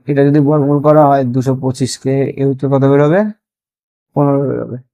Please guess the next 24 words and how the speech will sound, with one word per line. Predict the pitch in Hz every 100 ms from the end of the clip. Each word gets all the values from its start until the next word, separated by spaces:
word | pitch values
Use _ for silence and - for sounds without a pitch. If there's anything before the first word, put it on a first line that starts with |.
| _ _ _ _ _ _
এটাকে | 151 143 156
বলা | 160 160
হয় | 165
ভাগ | 139 139 135 -
পদ্ধতিতে | 143 143 147 151 190 190 - 151
বর্গমূল। | 139 147 139 135 123 120 127 _ _ _ -
বা | 151 135 151
আমরা | 147 147
যদি | 147 143 156 151 156 156 _ _ _ _ _
ছশো | - 143 156
পঁচিশকে | 156 151 143 - 147
করি | 147 147
ভাগ | 127 123
পদ্ধতি, | 139 131 123
কি | 120 131
হয়, | 127
কিরকম | 131 127 127 117
হবে? | 117 123 - _ _ _ _ _ _ _ _ _ -
ছশো | - 139 135 147
পঁচিশকে | 151 143 131
যদি | 139 139 135
করি, | 139 127 143 165 - _ _ _ _ _ _ _ _
তাহলে | - 135
এখানে | 139 151 147